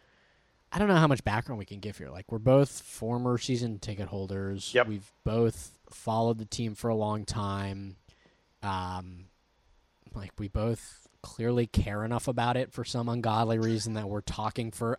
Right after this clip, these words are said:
Speaker 1: an hour a week. Come on. I mean, look, we're not like Chad Dukes. Oh, <laughs> rest in peace, Chad
Speaker 2: Yeah.
Speaker 1: Dukes.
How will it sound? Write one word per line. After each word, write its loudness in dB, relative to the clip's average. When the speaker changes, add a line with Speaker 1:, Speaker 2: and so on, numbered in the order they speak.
Speaker 1:
an 4
hour 12
a 12
week. 6
Come -2
on. -4
I -4
mean, 8
look, 12
we're 6
not 6
like 0
Chad 2
Dukes. 2
Oh, 0
<laughs> -20
rest 4
in -2
peace, 8
Chad 0
Speaker 2:
Yeah. 12
Speaker 1:
Dukes. 6